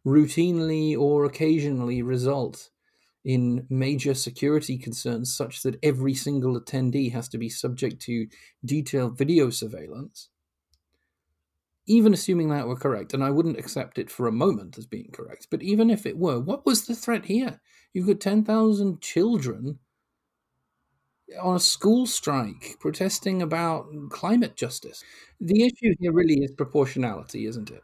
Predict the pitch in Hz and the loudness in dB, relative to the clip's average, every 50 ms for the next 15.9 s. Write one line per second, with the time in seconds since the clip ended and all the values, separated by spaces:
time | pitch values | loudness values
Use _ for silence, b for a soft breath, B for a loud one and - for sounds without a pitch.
0 | _ - 156 151 143 165 165 156 143 160 170 165 151 160 170 160 170 226 233 208 | _ -4 -4 -4 -2 -4 -6 -4 -2 -4 -2 0 2 2 2 4 6 8 8 8
1 | 170 180 156 139 131 131 - - 139 131 127 123 120 123 - 123 107 - 120 117 | 8 8 8 6 4 2 0 -2 -2 0 0 0 -2 -2 -6 -6 -2 0 -2 -2
2 | - - 120 110 92 - 92 78 - - - 131 B B B B B B B 165 | -2 -2 -6 -6 -6 -8 -12 -16 -16 -18 -18 -18 B B B B B B B 2
3 | 190 214 220 220 214 214 - 185 180 143 - - 139 - - 156 156 147 143 127 | 4 6 6 6 6 6 6 4 4 4 4 -2 -2 0 2 2 2 2 0 0
4 | - - - - - - _ _ _ _ _ _ _ _ _ _ _ _ - - | -2 -2 -4 -4 -6 -12 _ _ _ _ _ _ _ _ _ _ _ _ -8 -2
5 | 151 143 131 - - 165 190 208 202 160 143 139 131 123 117 - 123 92 82 - | 0 2 2 4 6 6 8 8 8 8 8 6 4 2 0 -2 -6 -10 -10 -10
6 | 120 110 - - 131 127 123 123 117 - 117 - - 190 190 185 170 160 143 - | -10 -6 -2 -2 0 0 2 0 0 -2 -4 -4 -2 -2 0 0 0 -2 -2 -2
7 | - 165 165 170 151 - 143 131 - - 139 131 131 127 131 135 135 - - 139 | -2 -2 0 0 -2 -2 -2 -2 -2 -4 -4 -4 -2 -2 -2 -4 -2 0 2 4
8 | 139 143 139 131 127 139 131 127 123 123 113 - 131 127 123 123 113 - - - | 4 4 2 2 0 2 2 4 4 2 0 0 0 0 0 0 -2 -6 -8 -8
9 | 127 120 120 113 76 - - 127 127 127 127 - - 143 143 131 - 139 131 120 | -8 -6 -6 -6 -8 -6 -4 -4 -4 -4 -4 0 2 2 2 2 0 -2 -2 -2
10 | - - - - 135 131 127 - 127 120 117 113 113 - - - - 127 - - | -4 -6 -2 0 0 0 0 -2 -4 -2 -2 -4 -4 -6 -8 -10 -10 -10 -10 -10
11 | 76 - - - - - - _ b b b b b b b b b - 131 139 | -10 -10 -10 -10 -12 -20 -20 _ b b b b b b b b b -4 0 2
12 | 180 214 202 208 - 147 131 131 131 131 127 120 117 120 120 117 - 113 110 110 | 4 4 2 2 2 0 2 0 0 0 -2 -2 -2 -2 -4 -4 -4 -4 -2 -2
13 | 113 117 123 131 127 - 156 131 - 147 147 156 160 147 - - 202 202 208 262 | -2 -2 -2 -4 -4 -6 -8 -6 -4 -2 -2 -2 -2 -4 -6 -4 -4 0 2 2
14 | 311 339 294 - - - 131 113 - - 117 110 110 107 110 110 107 107 104 - | 2 2 0 -4 -4 -4 -2 -2 0 -2 -2 -4 -4 -6 -6 -6 -6 -6 -8 -10
15 | 104 - - - - 104 98 95 - - - 95 - - - - - | -12 -14 -14 -14 -14 -14 -14 -16 -16 -14 -14 -14 -14 -14 -20 -20 -20